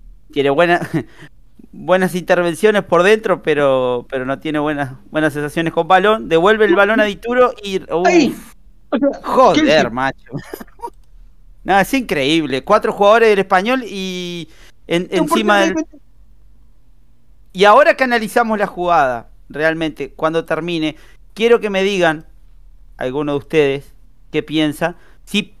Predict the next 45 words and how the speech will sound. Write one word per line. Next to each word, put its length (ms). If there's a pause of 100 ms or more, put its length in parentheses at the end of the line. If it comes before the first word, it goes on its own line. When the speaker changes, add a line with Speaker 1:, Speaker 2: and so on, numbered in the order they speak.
(140)
Speaker 1:
viendo 320
esta 140
imagen 500
no 160
le 100
quitarían 500
parte 280
de 60
la 100
responsabilidad 840
a 60
Dituro, 520 (420)
que 800
hace 240
un 120
toque 240
hacia 240
el 80
medio, 480
que 120
normalmente 680
no 560 (600)
se, 300
se 180
lo 100
ve 120
forzado, 640
y, 380
y 100
hay 200 (200)
una 240
ley 320
que 200
dice 320
que 140
nunca 520
un 140
portero 460
tiene 240
que 100
despejar 460
o 80
tocar 240
al 100
medio, 380